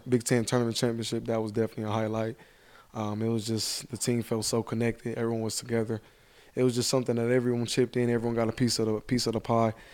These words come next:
and it was just extremely exciting, extremely fun. And it was something that we felt like we worked so hard for,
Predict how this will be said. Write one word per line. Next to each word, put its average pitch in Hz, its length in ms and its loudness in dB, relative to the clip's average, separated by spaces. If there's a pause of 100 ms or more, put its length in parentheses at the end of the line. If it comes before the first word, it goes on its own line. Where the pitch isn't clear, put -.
(180)
and 117 80 2
it 120 40 6
was 113 160 2
just 110 140 2
extremely 117 440 2
exciting, 117 360 2
extremely 113 320 -4
fun. 110 260 -4
And 110 140 -4
it 110 40 -2
was 110 120 -2
something 117 280 -2
that 110 120 -2
we 110 100 -4
felt 113 200 -6
like 110 140 -4
we 110 80 -4
worked 113 240 0
so 110 160 -4
hard 117 260 0
for, 117 340 -4